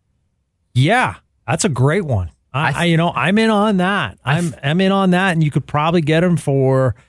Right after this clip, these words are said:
Speaker 1: you know, because of his inconsistent play, maybe a second or third.
Speaker 2: Right. You would, you'd be, you'd be able to sacrifice a lesser draft pick because it's not like he's lighting it up in Pittsburgh. You know,
Speaker 1: Yeah.
Speaker 2: he's not,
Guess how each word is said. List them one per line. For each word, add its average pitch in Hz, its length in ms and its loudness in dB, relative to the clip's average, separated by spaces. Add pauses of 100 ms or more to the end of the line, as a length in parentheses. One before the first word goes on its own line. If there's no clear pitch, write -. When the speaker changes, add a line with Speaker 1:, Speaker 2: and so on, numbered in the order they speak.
(220)
Speaker 1:
you 120 60 2
know, 131 120 2
because 131 300 0
of 131 80 -2
his 123 160 2
inconsistent 123 680 0
play, 143 220 0
maybe 139 280 2
a 131 60 2
second 135 380 -2
or 127 120 2
third. 131 560 -4
Speaker 2:
Right. 151 300 -2
You 147 120 0
would, 151 140 -2
you'd 147 140 -4
be, 156 280 0
you'd 156 140 -6
be 170 100 0
able 165 200 0
to 151 360 0 (720)
sacrifice 151 800 -2
a 143 160 0
lesser 151 500 0
draft 143 460 -2
pick 127 180 -4
because 131 300 -4
it's 131 120 -6
not 196 140 0
like 175 140 0
he's 147 240 -2
lighting 139 360 -2
it 131 100 0
up 151 200 -2
in 104 120 -8
Pittsburgh. - 480 -10 (640)
You 135 100 0
know, 135 80 2
Speaker 1:
Yeah. 156 180 2
Speaker 2:
he's 143 80 0
not, 202 260 -2